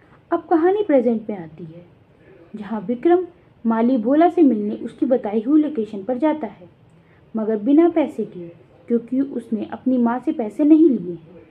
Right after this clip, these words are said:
और career counselor नंदिता को भी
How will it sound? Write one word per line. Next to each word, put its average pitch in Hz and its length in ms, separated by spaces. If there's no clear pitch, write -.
और 214 100
career 254 440
counselor 262 380
नंदिता 247 460
को 269 220
भी 240 320